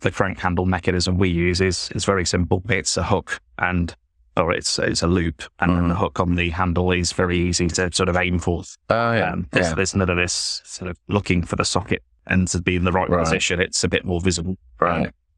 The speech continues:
Speaker 1: but no, that's, that's some of the features that we have.
Speaker 2: So some
Speaker 1: Um,
Speaker 2: details, attention to detail, yeah.
Speaker 1: Yeah.
Speaker 2: Yeah, and, and I love the fact that it's a family-run business. It's,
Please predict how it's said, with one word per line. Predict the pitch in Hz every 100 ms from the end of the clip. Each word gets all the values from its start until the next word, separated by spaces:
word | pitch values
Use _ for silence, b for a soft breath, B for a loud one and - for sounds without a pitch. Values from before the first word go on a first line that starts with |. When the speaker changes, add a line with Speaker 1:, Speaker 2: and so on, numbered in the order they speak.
| -
Speaker 1:
but | 101 -
no, | 123 104
that's, | - -
that's | 107 -
some | - -
of | 95
the | 92
features | 92 82 85
that | 85
we | 90
have. | 82 87 - -
Speaker 2:
So | 95
some | 90 92
Speaker 1:
Um, |
Speaker 2:
details, | 104 98 80 82 80
attention | - - 90 80
to | 85 87
detail, | 87 82
yeah. | 85 80 78 -
Speaker 1:
Yeah. | - 131 92 -
Speaker 2:
Yeah, | 95 90
and, | 123 120 -
and | 110
I |
love | 110 117
the | 101
fact | 95
that | 95
it's | 87
a | 95
family-run | 104 101 98 98 98
business. | 104 82 85
It's, | - -